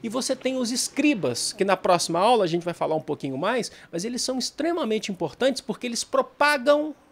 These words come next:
por escrito o que que é o que o faraó quer, a ideia do faraó. Eles propagam por escrito o que é o verdadeiro Egito, né? O que que é o Egito Antigo, a força, esse modo de produção asiático.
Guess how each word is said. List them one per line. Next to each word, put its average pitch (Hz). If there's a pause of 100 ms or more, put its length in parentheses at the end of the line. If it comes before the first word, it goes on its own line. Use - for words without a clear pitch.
(200)
por 262
escrito 233 (360)
o 226
que 247
que 233
é 190
o 196 (120)
que -
o 185
faraó 185
quer, 160 (460)
a 160
ideia 214
do 196
faraó. 151 (440)
Eles 170
propagam 254
por 214
escrito 190
o 247
que 247
é 180 (460)
o 175
verdadeiro 151
Egito, 143
né? 120
O 127
que 180
que 165
é 160
o 175
Egito 156
Antigo, 147
a 156
força, -
esse 123
modo 170
de 139
produção 131
asiático. 127